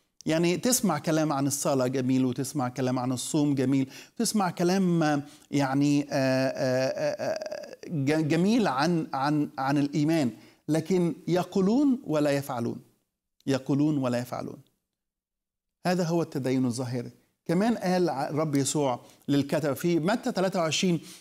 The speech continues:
عندنا قائمة كبيرة من الويلات اللي الرب يسوع نطق بيها، آه، ضد التدين الظاهري والكتبة والفريسين المعلمين الذين كانوا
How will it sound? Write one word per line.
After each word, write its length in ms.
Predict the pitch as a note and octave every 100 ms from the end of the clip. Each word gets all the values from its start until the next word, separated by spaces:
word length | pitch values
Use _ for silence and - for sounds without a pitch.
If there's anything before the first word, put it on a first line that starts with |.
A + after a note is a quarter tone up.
| -
عندنا 380 | C#3+ C#3+ G#3+ F#3+
قائمة 560 | - F3 F#3 G3 F3+
كبيرة 560 | D#3+ E3+ D3+ E3+ C#3+ A#2+ - - -
من 220 | D3 F#3 G#3
الويلات 680 | F#3+ E3+ D#3+ F3 F3 -
اللي 160 | C#3+ C3+
الرب 220 | D3 E3
يسوع 320 | D#3 - F3+
نطق 300 | D3+ F3 -
بيها، 580 | C3 C3+ G3 F3 F#3 D#3+ - - _ _ -
آه، 440 | C#3+ C3 C3+ -
ضد 420 | C3+ A#2+ B3 G3+ D#3
التدين 720 | C#3 E3+ C#3 D#3+ D#3+ D3+ D3+
الظاهري 680 | C#3 B2+ B2+ D3+ D#3+ D3 C#3
والكتبة 640 | C3 C3 B2+ F#3+ F#3+ D#3
والفريسين 560 | C#3 C3 C#3+ C3 F3 D#3
المعلمين 680 | C#3+ C#3 C#3+ D3 F3+ A3 G#3+ - - _
الذين 400 | E3 E3 F#3+ G3
كانوا 480 | D#3+ G3 G3+ F#3 F3+